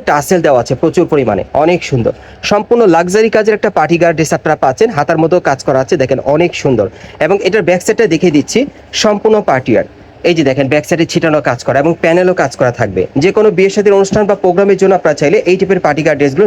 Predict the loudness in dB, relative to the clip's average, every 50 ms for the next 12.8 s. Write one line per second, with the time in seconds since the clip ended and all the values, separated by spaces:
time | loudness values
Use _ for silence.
0 | 2 2 0 0 0 0 0 0 0 -2 -4 -6 -14 -20 -20 -12 -4 -2 -2 0
1 | 2 2 2 2 2 2 2 2 2 0 0 0 -4 -4 -2 -2 -4 -2 0 0
2 | 0 0 -2 -2 -6 -6 -4 -4 -6 -6 -6 -16 -20 -20 -16 -6 -2 -2 0 0
3 | 0 0 0 0 -2 -4 -6 -4 -2 -2 -2 0 0 -2 -2 -2 -2 -4 -4 -8
4 | -8 -10 -12 -8 -6 -4 0 0 2 2 2 2 0 0 0 0 0 0 0 0
5 | 0 0 0 -2 -6 -20 -20 -20 -20 -10 -6 -4 -4 -4 -6 -12 -8 -2 0 0
6 | 2 2 2 0 0 0 -2 -4 -2 -2 -2 0 0 0 2 2 0 2 2 2
7 | 2 2 0 0 0 0 -2 0 2 0 0 2 0 0 0 0 -2 0 0 0
8 | 0 0 0 0 0 0 0 0 0 0 0 2 0 2 0 0 0 2 2 0
9 | 0 0 0 0 0 -2 -2 -2 0 0 0 0 -2 -2 0 0 0 0 0 0
10 | 0 0 0 0 2 2 0 2 2 0 0 0 0 -2 -6 -8 -12 -10 -8 -2
11 | 0 2 2 2 2 0 0 -2 -2 -2 -4 -2 -2 -4 -2 -2 -4 -4 -4 -6
12 | -8 -8 -16 -20 -18 -8 -4 -2 -2 -2 0 -2 -4 -2 0